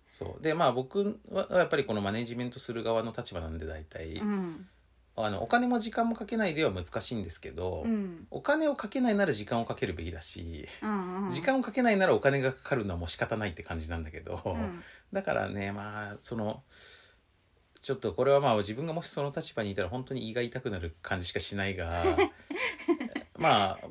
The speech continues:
Speaker 1: 僕の中の、まあ、僕のね、少ない今までの経験の中で、もし自分がこの立場に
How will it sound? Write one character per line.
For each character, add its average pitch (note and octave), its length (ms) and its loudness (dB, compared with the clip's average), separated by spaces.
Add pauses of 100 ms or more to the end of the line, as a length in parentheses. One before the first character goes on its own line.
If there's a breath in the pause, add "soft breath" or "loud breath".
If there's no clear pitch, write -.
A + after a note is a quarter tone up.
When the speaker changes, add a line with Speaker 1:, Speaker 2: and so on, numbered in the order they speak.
Speaker 1:
僕 F3+ 280 -2
の B3 160 4
中 A#3+ 320 2
の、 B3 420 0
ま A#2 240 6
あ、 F2+ 80 -2
僕 G#2+ 200 -4
の A#2+ 80 -2
ね、 G3 160 0
少 - 240 -4
な C#3 100 2
い G2 220 0
今 A2 160 -4
ま A2 60 0
で F#2+ 80 -4
の F2+ 80 -6
経 G2 180 -6
験 G#2+ 220 -4
の A2 80 -4
中 A#2 260 -2
で、 D3 320 -2
も D3+ 80 -2
し C#3 80 -6
自 G2+ 180 -4
分 C3 140 -6
が C3 100 -4
こ C3 120 -4
の C3+ 120 -4
立 D3 200 -8
場 A#2 100 0
に G#2+ 240 -6